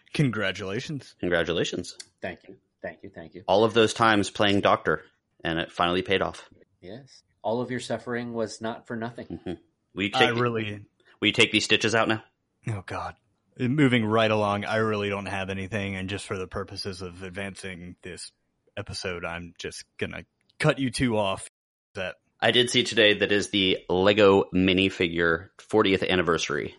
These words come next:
Speaker 2: So forty years ago this week, they released the very first Lego minifigure, which of course changed the fortunes of Lego. One of the many times that that happened, as we discussed a couple weeks ago.
Speaker 3: Since, since, like, every other week, Lego was on the verge of bankruptcy.
Speaker 2: Yeah, pretty much.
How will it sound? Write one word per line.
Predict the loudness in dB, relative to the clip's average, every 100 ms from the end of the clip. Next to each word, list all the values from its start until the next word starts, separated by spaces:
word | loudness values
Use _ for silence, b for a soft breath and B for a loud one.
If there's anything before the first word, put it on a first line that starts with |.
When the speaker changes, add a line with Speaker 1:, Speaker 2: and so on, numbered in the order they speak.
| _
Speaker 2:
So | -12 -4
forty | 2 2 4 0 -2 -10
years | -2 0 0
ago | 2 4 6 4
this | 2 0 2
week, | 2 0 -10 -16 _ _ _ -4
they | 0
released | 0 0 -2 -2
the | 0
very | 0
first | 2 -2 0
Lego | 0 2
minifigure, | 2 2 2 2 2 0
which | -2
of | -4
course | -2 -2 -2
changed | 0 0 -2
the | -4
fortunes | -2 -2 -2 -4 -4
of | -2
Lego. | -2 0 0 -2 -4 _ _ -20 -16 -12
One | -4 0 0
of | 2
the | 2
many | 2 2
times | 0 -2 -4 -6
that |
that | -6
happened, | -2 -2 0 -2
as | -4
we | -6 -8
discussed | -8 -6 -6 -6 _ _
a | _
couple | -6 0
weeks | 0 2
ago. | 0 0 -8 _ _ B B -8 B
Speaker 3:
Since, | 2 2 0 -4
since, | -2 4
like, | 4 4 4
every | 4 6 4 6
other | 6 6 4
week, | 4 2 2
Lego | 2 4 4
was | 4 2
on | 0
the | 2
verge | 0 0
of | 0
bankruptcy. | 2 6
Speaker 2:
Yeah, | 6
pretty | 8 6
much. | 4 2